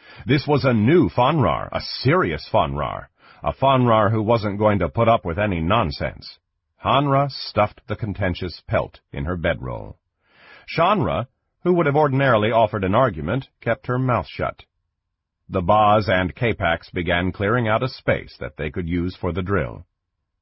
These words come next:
"Let me know when you're ready," Fonrar said to Riel, who nodded. Fonrar pried loose one of the nails on a board and peeped out the knothole. A few draconian males still lingered,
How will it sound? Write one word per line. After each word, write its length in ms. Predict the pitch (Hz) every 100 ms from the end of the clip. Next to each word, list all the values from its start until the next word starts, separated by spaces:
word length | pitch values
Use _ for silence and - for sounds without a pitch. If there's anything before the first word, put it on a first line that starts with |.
| _ _ -
"Let 260 | 104 127
me 200 | 120 135
know 280 | 147 151 165
when 180 | 190 175
you're 220 | 170 165
ready," 340 | 156 139 90 - _ -
Fonrar 420 | 101 82 78 76
said 220 | - 87 73
to 80 | 85
Riel, 540 | 76 73 69 73 120 _
who 120 | - 87
nodded. 480 | 95 80 58 52 _ _ _ _ _ _ _ _ _ -
Fonrar 560 | 143 202 170 95 78 78
pried 380 | - 135 143
loose 320 | 113 120 92 -
one 140 | 101
of 100 | 82
the 100 | 82
nails 380 | 90 92 90 98
on 140 | 85
a 40 | 80
board 420 | 76 85 50 71
and 200 | 73 67
peeped 260 | 104 90
out 200 | 90 80 -
the 100 | 92
knothole. 600 | 90 80 - 71 58 50 _ _ _ _ _ - - -
A 120 | 104
few 320 | - 160 180
draconian 720 | 143 127 143 139 117 98 101
males 400 | 120 107 98 95
still 340 | - 147 104
lingered, 500 | 98 113 76 64 90